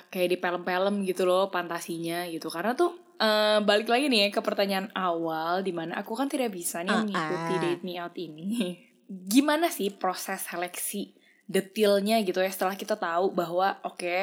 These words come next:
Speaker 1: eh, salah satu kriterianya adalah memenuhi si value,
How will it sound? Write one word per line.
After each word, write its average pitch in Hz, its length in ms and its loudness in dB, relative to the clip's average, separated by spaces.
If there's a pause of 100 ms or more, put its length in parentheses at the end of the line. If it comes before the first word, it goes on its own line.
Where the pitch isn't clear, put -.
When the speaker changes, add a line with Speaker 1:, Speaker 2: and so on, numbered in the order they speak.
(120)
Speaker 1:
eh, 180 240 -4
salah 170 260 -4
satu 170 260 -8
kriterianya 170 720 -4
adalah 190 320 0
memenuhi 180 540 -6
si 190 260 -6
value, 170 640 -6